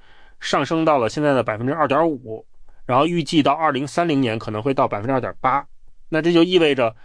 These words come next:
十年期美债的收益率可能会长期的维持在百分之四点五到五之间。那这个对于整个全球的金融体系的基础利率来说，是一个非常深刻的影响。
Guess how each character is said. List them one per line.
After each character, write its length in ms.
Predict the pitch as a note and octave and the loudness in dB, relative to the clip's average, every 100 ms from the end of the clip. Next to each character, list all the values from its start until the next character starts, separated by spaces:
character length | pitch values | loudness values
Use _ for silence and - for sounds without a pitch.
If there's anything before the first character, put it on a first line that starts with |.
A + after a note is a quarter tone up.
| - - | -20 -8
十 240 | - D3 | -2 2
年 180 | F3+ E3 | 4 2
期 200 | - F3 | 2 2
美 180 | C#3+ G#2 | 2 2
债 180 | D3 | 0
的 80 | B2 | 0
收 200 | A2 D3+ | 0 4
益 80 | C#3+ | 6
率 120 | C#3+ | 6
可 160 | A#2+ G#2+ | 4 -2
能 140 | A2 | -2
会 140 | C3 C3+ | 0 0
长 280 | - A2+ | 0 -2
期 240 | D3 - F#3 | -2 0 2
的 160 | D3+ | 2
维 140 | A2 A2+ | 2 -2
持 180 | - B2 | -2 -2
在 200 | C3+ A#2 | 0 0
百 180 | A2 | -4
分 80 | G#2+ | -4
之 100 | C3 | -4
四 200 | C3+ - | -4 -2
点 200 | C#3 C#3 | 0 0
五 140 | A#2 G2+ | -2 0
到 140 | C#3 | 2
五 200 | A2 G#2+ | 0 -6
之 160 | - C3 | -8 -6
间。 320 | - D3+ D#3+ | 2 0 0
那 140 | - D3+ | -4 -6
这 180 | - G#3+ | 0 2
个 100 | A#2+ | 2
对 200 | C#3+ A#2+ | 2 -2
于 120 | A#2 | -2
整 300 | B2 G2 F#2+ | -4 -8 -4
个 340 | D#3 C#3+ A2+ - - - - | 0 2 0 -6 -20 -20 -16
全 260 | - A#2 F3 | -6 -2 0
球 180 | - B2+ | 0 2
的 140 | D#3 | 2
金 240 | C3+ E3+ D#3+ | 2 0 2
融 180 | C3+ | 2
体 260 | C#3+ - A2 | -2 -8 -10
系 400 | G#2+ - E3 A#2 - | -10 -4 0 0 0
的 260 | G#2+ G2 - - - | -2 -2 -8 -20 -20
基 160 | - F#3 | -4 -4
础 160 | C#3 | -2
利 140 | A2+ B2+ | 0 0
率 100 | A#2 | 2
来 160 | F#2+ F#2+ | 0 -2
说， 360 | A#2+ A2+ A#2+ - _ - | 2 2 0 -8 _ -16
是 180 | - | -2
一 80 | C3 | 2
个 100 | C3 | 2
非 300 | A2+ - F3 | 2 2 2
常 160 | D3 A2 | 2 -4
深 220 | - B2+ | -2 -2
刻 160 | A#2 G#2+ | -2 -2
的 80 | |
影 180 | G2+ G#2+ | -4 -8
响。 140 | G2+ | -14